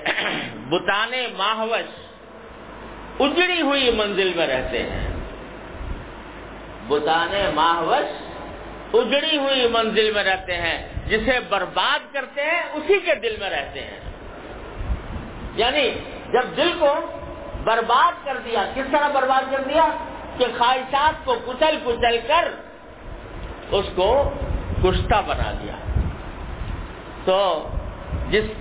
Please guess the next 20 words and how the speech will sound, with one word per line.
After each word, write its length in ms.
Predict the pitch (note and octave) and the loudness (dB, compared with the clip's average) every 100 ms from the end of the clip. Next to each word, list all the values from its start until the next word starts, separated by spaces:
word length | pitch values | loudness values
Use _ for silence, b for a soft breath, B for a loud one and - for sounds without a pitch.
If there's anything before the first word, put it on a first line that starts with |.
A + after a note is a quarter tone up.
| F#3+ | 2
دل 180 | A#3 B3 - | 2 2 4
کو 280 | A#3 D4 C#4 - | 6 6 4 0
کچل 360 | G3+ A3 G#3+ F3 | 0 2 2 2
کر 200 | B3 D#4 - - - - | 2 2 0 -10 -16 -6
کشتہ 320 | B3 B3 B3+ D#4 D#4+ | -2 -2 4 4 6
بنا 240 | F#3+ C4 B3+ A#3 | 4 4 2 4
دیا 160 | A3+ - - - - | 4 2 -2 -8 -2
اللہ 220 | A3 A3+ A#3+ A3+ | 2 4 4 2
تبارک 360 | G3 G3+ G3 | 2 2 4
و 80 | F3 E3+ | 2 4
تعالیٰ 320 | E3+ F#3 F#3 | 4 4 2
کے 80 | D#3+ | 2
حکم 440 | D#3 F#3+ A3+ G3+ F3 | 2 2 2 0 0
کی 160 | D#3+ C#3 | 2 4
وجہ 300 | C3+ D#3 D#3+ | 4 4 4
سے، 340 | F#3+ A3+ F3 - - - - - | 4 4 2 0 -4 -8 -10 0
تو 60 | F3 E3 | 0 2
اللہ 320 | D#3 D#3+ E3 D3+ | 0 2 2 2
تبارک 380 | C#3+ C#3+ C#3+ | 2 4 4
و 40 | C3 | 0